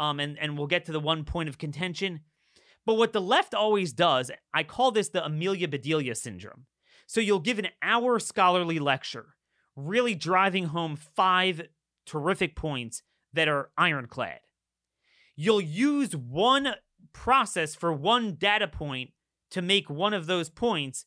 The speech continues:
that's proven five other ways, and they'll fo-, focus like Amelia Bedelia hyper literally on that one thing. "Oh, you're wrong! Oh, you, you used this calculation."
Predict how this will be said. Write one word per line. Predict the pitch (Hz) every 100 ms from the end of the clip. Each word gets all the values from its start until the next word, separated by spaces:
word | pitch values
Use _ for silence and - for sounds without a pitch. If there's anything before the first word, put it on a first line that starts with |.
| _ -
that's | 170 -
proven | - 233 208 170
five | 147 190 165
other | 160 143
ways, | 165 247 165 135 - - _ _ _ _ _ -
and | 196 185 170 151 _ _ -
they'll | 175 220
fo-, | - - 247 262 -
focus | - 247 247 226
like | 220 196
Amelia | 175 208 226
Bedelia | 175 160 180 202 160 135
hyper | - 214 240 214 185
literally | 180 190 170 151 147
on | 147
that | 147 143
one | 185
thing. | 190 180 - -
"Oh, | 381 370
you're | 277 277
wrong! | 320 339 247 175 -
Oh, | 294
you, | 302 262
you | 262 302
used | 262 294 277 302
this | 302
calculation." | - 277 226 247 254 233 180